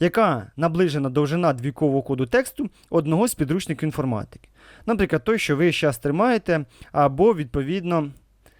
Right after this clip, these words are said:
будь-який інший підручник. Уявимо, що в підручнику, припустимо, що це приблизно шістдесят символів міститься в кожному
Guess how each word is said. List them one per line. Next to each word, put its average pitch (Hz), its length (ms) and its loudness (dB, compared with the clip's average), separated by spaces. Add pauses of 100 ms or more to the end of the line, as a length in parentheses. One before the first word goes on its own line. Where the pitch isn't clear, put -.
(120)
будь-який 160 560 0
інший 139 260 -4
підручник. - 480 -10 (100)
Уявимо, 196 440 2
що 151 160 -4
в 143 40 -4
підручнику, 233 840 0
припустимо, 180 680 -2
що 156 400 0 (280)
це 175 140 0
приблизно 165 520 -2
шістдесят 151 600 0
символів 139 500 0
міститься 135 480 -4
в 113 60 -4
кожному 127 500 0